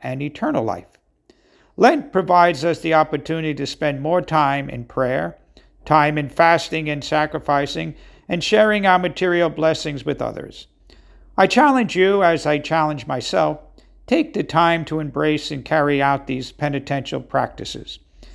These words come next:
If you do so, I promise that you will find true freedom, joy, and happiness. The sooner we focus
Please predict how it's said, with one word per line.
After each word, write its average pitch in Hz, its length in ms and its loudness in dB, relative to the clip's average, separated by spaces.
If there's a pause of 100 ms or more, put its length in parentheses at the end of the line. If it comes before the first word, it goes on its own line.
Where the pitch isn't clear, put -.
(240)
If 143 100 0
you 175 60 4
do 240 200 4
so, 156 460 0 (260)
I 175 80 -2
promise 220 460 2
that 175 140 0
you 160 80 -2
will 156 120 -2
find 160 340 0
true 202 260 -4
freedom, 170 540 -4 (160)
joy, 156 560 0
and 147 140 -6
happiness. - 680 -8 (520)
The 139 100 -2
sooner 226 380 2
we 180 180 0
focus 160 600 0